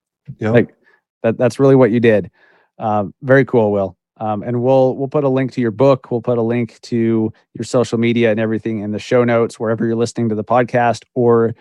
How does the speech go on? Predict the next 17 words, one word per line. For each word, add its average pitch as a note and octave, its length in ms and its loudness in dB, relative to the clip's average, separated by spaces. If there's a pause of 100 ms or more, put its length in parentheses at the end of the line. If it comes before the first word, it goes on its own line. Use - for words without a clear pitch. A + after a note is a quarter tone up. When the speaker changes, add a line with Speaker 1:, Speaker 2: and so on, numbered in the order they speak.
(340)
Speaker 2:
uh, A#2 100 -4
the A2 120 -2 (120)
YouTube A#2 220 0
description A2 440 -2
if G#2+ 100 -2
you're A2 100 0
watching G#2 280 0
on G#2+ 80 0
YouTube. A2 480 0 (500)
Um, G#2+ 400 -4
let's B2+ 220 -2
do F3 140 -2
these D3 140 4
rapid C3+ 340 0
fires C#3+ 400 2
and A#2+ 100 0
then A#2 180 0